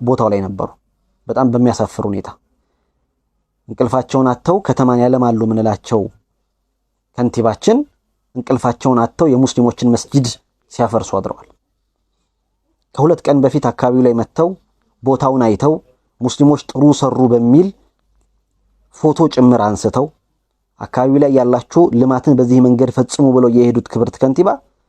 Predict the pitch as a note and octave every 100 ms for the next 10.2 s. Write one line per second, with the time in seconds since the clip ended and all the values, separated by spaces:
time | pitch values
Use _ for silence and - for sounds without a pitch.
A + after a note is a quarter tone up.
0 | _ _ _ G#2+ A2+ G#2 A2 D#3+ - _
1 | _ _ _ _ _ _ _ _ _ A2+
2 | - A2+ G#2+ - D3+ D#3 D#3 E3 F3+ _
3 | _ _ _ _ A#2 D3 D#3+ C3+ C3+ C3
4 | C3 B2+ B2+ A2+ - G#2+ G#2+ A#2+ - C4
5 | _ _ A2 A#2 C3 - C3 A#2 A2 G#2+
6 | - D#3+ F3+ _ _ _ _ _ _ C3+
7 | - A#2 - A#2+ B2 A#2+ B2 B2 C#3+ F3
8 | - _ _ _ - A#2 B2 A#2 A2+ G2+
9 | F#2 - _ _ _ C3 - C#3+ C3+ B2+
10 | - -